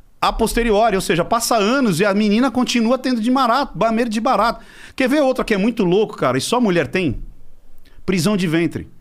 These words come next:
Pode, o pessoal de casa agora deve tá rindo. Só mulher tem prisão de ventre. E sabe por quê? Porque menino é assim, "Quer fazer xixi? Faz aí, faz, faz aí, faz aí." Pode mostrar o bingolim pra todo mundo. A menina é assim, "Nós vamos sair de casa.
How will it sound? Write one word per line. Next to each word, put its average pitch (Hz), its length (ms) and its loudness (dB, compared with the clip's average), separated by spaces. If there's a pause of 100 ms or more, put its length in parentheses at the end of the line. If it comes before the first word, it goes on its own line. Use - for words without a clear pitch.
(360)
Pode, 320 200 0
o 254 80 2
pessoal 277 260 0
de 247 100 -2
casa 254 180 0
agora 254 140 2
deve 262 140 -2
tá 285 120 0
rindo. 196 400 0
Só - 320 0
mulher 269 340 2
tem 220 140 0
prisão 143 280 0
de 110 80 0
ventre. 90 400 -8 (480)
E 226 40 2
sabe 269 240 0
por 175 200 -2
quê? 220 320 0 (440)
Porque 247 240 0
menino 233 360 2
é 285 40 2
assim, 202 360 -2 (280)
"Quer 427 160 0
fazer 403 180 2
xixi? 370 300 2
Faz 294 240 0
aí, 269 280 -2 (120)
faz, 247 300 -2
faz 254 140 0
aí, 240 100 0 (100)
faz 247 140 0
aí." 185 100 -2
Pode 226 240 0
mostrar 226 220 2
o 214 40 0
bingolim 208 340 2
pra 226 100 0
todo 247 180 0
mundo. 156 360 0 (420)
A 165 80 2
menina 196 280 2
é - 20 2
assim, 170 400 -2 (440)
"Nós 107 160 -6
vamos 123 160 -2
sair 135 120 -2
de - 100 -12
casa. 120 300 -6